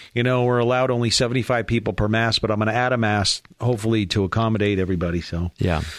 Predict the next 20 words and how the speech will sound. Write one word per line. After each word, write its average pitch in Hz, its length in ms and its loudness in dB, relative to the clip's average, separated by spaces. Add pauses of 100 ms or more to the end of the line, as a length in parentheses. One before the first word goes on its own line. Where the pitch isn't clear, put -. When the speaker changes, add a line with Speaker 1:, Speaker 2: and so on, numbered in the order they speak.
(180)
Speaker 1:
oh, 113 200 2
it's - 160 -2
just, - 360 -2
it's - 260 -2
just, - 380 -2
uh, 90 300 0 (100)
ugh. 113 240 0 (680)
And 120 120 0
I 165 200 0
don't 143 100 0
know 123 120 2
what 110 120 -2
to 98 80 -2
do 104 140 0
for 92 140 -2
Christmas. 87 500 -2
I 101 40 0
have 90 80 0
no 87 200 0
idea. 80 320 -2